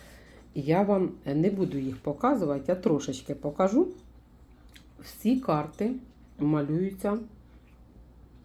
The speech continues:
вручну особисто. Кожна карта — це не друк. Кожна карта малюється.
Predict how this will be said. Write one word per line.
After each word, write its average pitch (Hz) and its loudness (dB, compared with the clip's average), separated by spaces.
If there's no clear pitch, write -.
вручну 170 2
особисто. 156 -4
Кожна 240 8
карта — 185 2
це 226 8
не 202 8
друк. 160 0
Кожна 220 6
карта 160 -2
малюється. 139 0